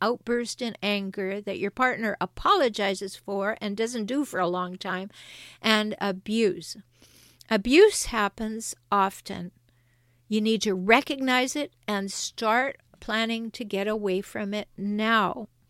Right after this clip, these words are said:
And I'm happy to help you. Remember, there's lots of videos on my YouTube channel for relationship help.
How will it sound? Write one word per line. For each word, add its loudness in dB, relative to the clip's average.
And 2
I'm 4
happy 2
to 0
help -2
you. -2
Remember, 0
there's -4
lots 2
of -2
videos 0
on -2
my 0
YouTube -4
channel -4
for 4
relationship 0
help. 0